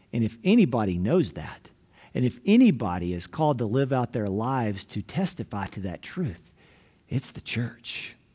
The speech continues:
Why? Because we have someone who has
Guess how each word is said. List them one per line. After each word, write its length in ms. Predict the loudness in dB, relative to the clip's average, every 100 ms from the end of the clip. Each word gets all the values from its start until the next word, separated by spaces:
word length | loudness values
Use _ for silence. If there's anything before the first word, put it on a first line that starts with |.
| _ _ _ _ _ _ _ _ _ _ _ _ _ _ _ _ _ _
Why? 460 | -10 -6 0 0 0 -8 -20 _ _ _ _ _ _ _ _ _ _ _ _
Because 340 | -14 -8 -6 -2
we 220 | 2 4
have 200 | 2 0
someone 540 | -2 0 2 2 0
who 140 | 0 -2
has 300 | -2 -6